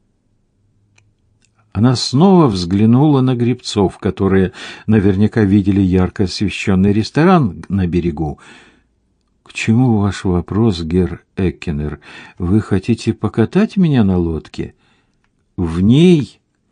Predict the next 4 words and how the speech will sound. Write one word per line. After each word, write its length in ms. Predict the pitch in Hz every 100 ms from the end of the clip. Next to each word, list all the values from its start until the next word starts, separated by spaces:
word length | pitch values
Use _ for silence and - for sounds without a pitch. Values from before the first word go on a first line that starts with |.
| _ _ -
сидят 580 | - 101 85 151 147
ваши 420 | 80 110 120 - 117
преданные 840 | - 92 113 110 110 107 101 98
рыцари». 680 | 92 110 117 - 92 73